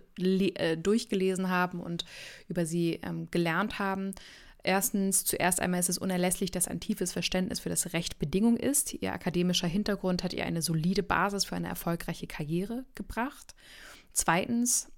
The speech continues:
eine weitere Lektion, die wir aus Amals Erfolg, ähm, lernen können,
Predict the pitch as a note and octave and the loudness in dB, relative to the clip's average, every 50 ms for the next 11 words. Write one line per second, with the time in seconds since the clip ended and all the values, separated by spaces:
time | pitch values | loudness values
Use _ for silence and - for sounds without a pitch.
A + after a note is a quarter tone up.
0 | - - F3 E3+ D#3+ C#3+ D#3 F3 A3+ G3+ G3+ G3 F#3+ - - - G#3+ G#3+ G#3+ G#3 | -2 0 0 2 2 2 0 2 2 2 2 0 0 -2 -2 0 2 4 4 2
1 | G3+ F3 F#3 F#3+ F3+ - - E3+ E3+ E3+ E3+ F3+ F3+ - - E3 - - - E3+ | 2 0 0 0 -2 -2 -2 -2 0 0 0 -2 -2 -2 -4 -4 -6 -4 -2 0
2 | E3+ E3+ F3 F3 - - - - - E3 E3 E3 E3+ - E3+ E3 E3 E3+ F#3 F#3+ | 0 0 0 -2 -4 -10 -10 -8 -6 -4 -4 -4 -4 -4 -2 -2 0 0 0 0
3 | G3 F#3+ F3+ F3+ - - - F#3+ G3 G3+ G3+ G3+ G3+ | 0 -2 -2 -4 -4 0 0 2 2 2 2 0 -2